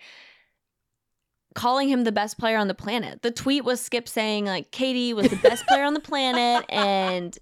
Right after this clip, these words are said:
Speaker 1: uh, you know, blah, blah, blah. "LeBron could never." And then he's like,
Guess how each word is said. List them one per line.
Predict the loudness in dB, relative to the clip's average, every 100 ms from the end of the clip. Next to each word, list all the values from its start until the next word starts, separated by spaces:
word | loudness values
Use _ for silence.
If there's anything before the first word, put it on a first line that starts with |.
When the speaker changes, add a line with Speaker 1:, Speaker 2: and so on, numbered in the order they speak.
| _ -4
Speaker 1:
uh, | 0 0 0 0 -2 -4 -8
you | -8 -6
know, | -6 -6
blah, | -4 -2 0
blah, | 0 0
blah. | 0 -2 0 -2 -2 -4 -8 -18 -20 -18
"LeBron | -2 0 2 0 0 0
could | -2
never." | 0 0 0 0 -2 0
And | 0 0
then | 0 0
he's | -2 -4
like, | -2 -2 -2 -8